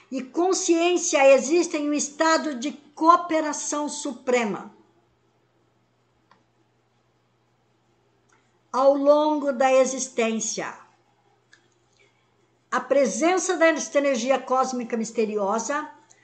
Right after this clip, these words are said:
foi detectada e chamada há muito tempo por muitas pessoas de diversas culturas como campo unificado, chi ou prana, energia orgone, éter, força vital,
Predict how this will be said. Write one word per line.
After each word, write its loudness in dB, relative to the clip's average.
foi 2
detectada -2
e -2
chamada -4
há -4
muito -8
tempo -10
por 2
muitas -2
pessoas 0
de -8
diversas -6
culturas -6
como -6
campo -2
unificado, -4
chi 0
ou 4
prana, -4
energia 0
orgone, -2
éter, -2
força 0
vital, -2